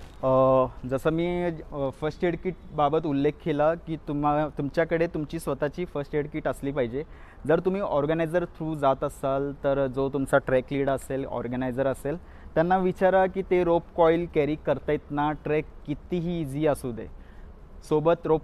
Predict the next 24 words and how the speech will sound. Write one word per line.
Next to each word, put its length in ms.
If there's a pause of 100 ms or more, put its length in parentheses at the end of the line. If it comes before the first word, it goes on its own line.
(120)
कॉईल 260 (140)
असायला 320
हवी. 360 (200)
आणि 440
मी 300
त्यासाठी 440
हेही 260
सजेस्ट 360
करेन 380
की 80
तुमच्याकडे 500
तुमच्यासाठी 1040
एक 200
अशी 560
एक 120 (220)
छोटीशी 400
का 140
असे 400
ना, 140 (440)
एक 200
रोप 260
स्लिंग 280
असायला 340
हवी 300